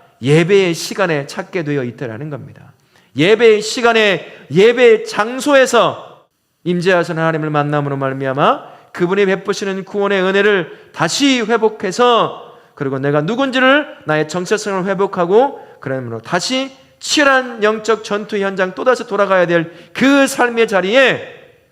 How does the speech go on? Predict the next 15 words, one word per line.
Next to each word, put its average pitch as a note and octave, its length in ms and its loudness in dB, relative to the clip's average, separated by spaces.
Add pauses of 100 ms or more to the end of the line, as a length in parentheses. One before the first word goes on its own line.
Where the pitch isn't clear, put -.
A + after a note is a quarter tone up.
(520)
다시 - 320 -10
나아갈 B2+ 320 -4
수 A2+ 220 -12 (160)
있게 C3+ 360 -8
되는 C#3 260 -8
겁니다. A#2 360 -18 (800)
그게 C#3 580 -4 (200)
예배의 D3 460 2
자리예요. A#2+ 520 -14 (480)
얼마나 E3 800 0
중요한지 B2+ 580 -8
모릅니다. A2 680 -10 (200)
예배의 F#3 320 2
장소와 G3 540 -2
시간에 G3+ 640 0